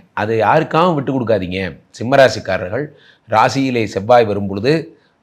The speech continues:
ஊருப்பட்ட டிப்ரெஷனை கொடுப்பார் செவ்வாய். ரத்த சம்பந்தப்பட்ட பிரச்சனைகளை கொடுப்பார், உயர் ரத்த அழுத்தம்.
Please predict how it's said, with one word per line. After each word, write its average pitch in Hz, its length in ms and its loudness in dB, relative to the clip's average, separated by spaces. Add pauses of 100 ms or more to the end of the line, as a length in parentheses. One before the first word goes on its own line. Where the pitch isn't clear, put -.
(140)
ஊருப்பட்ட 156 420 -2
டிப்ரெஷனை 127 480 -2
கொடுப்பார் 98 300 -6
செவ்வாய். 98 340 -2
ரத்த 95 200 -4
சம்பந்தப்பட்ட 113 500 -2
பிரச்சனைகளை 107 480 -6
கொடுப்பார், 101 300 -6
உயர் 107 320 2
ரத்த 113 280 2
அழுத்தம். 101 380 -2